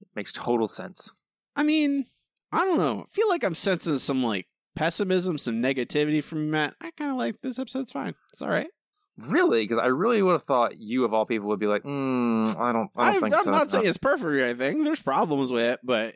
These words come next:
Speaker 2: there's, it's not. I, there's parts I liked. I don't know.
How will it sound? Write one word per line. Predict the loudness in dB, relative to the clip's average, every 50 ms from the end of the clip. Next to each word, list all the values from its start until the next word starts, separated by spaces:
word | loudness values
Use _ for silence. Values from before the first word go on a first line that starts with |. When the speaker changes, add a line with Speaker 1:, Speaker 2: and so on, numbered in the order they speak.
| _ -14 -4
Speaker 2:
there's, | -2 0 2 2 0 -2 -6 -12 -14 -12 -4
it's | -4 -4 -2 0
not. | 0 0 0 -2 -6 _ _ _ _ _ _ _ _ _ _ -6
I, | -4 -2
there's | 0 0 0 0
parts | 0 0 0 0 0
I | 0
liked. | 0 2 2 0 0 -2 -12 -14 _ _ _ _ -4
I | 0
don't | 0 2
know. | 2 0 -2